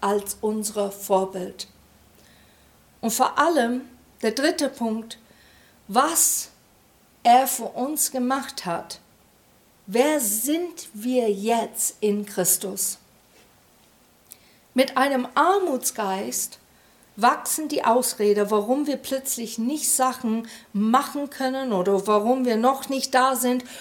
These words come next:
wo wir sein sollen. Und auf einmal werden wir mit weniger zufrieden,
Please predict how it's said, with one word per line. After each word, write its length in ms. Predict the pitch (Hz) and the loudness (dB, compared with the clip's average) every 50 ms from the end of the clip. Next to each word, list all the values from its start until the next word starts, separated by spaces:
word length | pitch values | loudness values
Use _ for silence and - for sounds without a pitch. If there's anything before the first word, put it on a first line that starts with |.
| - - - | -18 -12 -6
wo 200 | 233 233 240 226 | -4 -2 -2 0
wir 140 | 226 226 208 | 0 0 2
sein 400 | - - 214 208 214 214 214 208 | 2 2 2 2 0 0 -2 -2
sollen. 460 | 202 - 185 185 190 190 185 190 175 - - - _ - - - - - - - - | -2 0 0 0 -2 -2 -4 -6 -8 -12 -16 -20 _ -20 -20 -20 -20 -20 -20 -10 -2
Und 120 | - 233 247 | 2 4 4
auf 240 | 247 240 - - | 4 4 2 2
einmal 720 | 262 269 311 330 339 339 302 269 247 240 240 247 254 247 240 | 4 4 4 4 4 4 4 4 6 6 6 6 4 4 4
werden 320 | 247 240 262 285 285 254 | 4 4 4 4 2 2
wir 140 | 262 247 240 | 2 2 2
mit 340 | 233 226 214 202 196 196 214 | 4 2 2 0 0 0 2
weniger 680 | 330 381 403 427 392 311 254 - 226 208 202 214 226 - - - | 4 4 4 4 2 0 -2 -2 -2 -2 -2 -2 -4 -8 -10 -6
zufrieden, 800 | - - 247 208 - - - 220 214 208 202 208 226 240 269 | -6 -4 -4 -4 -6 -6 -4 -4 -2 -4 -4 -6 -8 -10 -10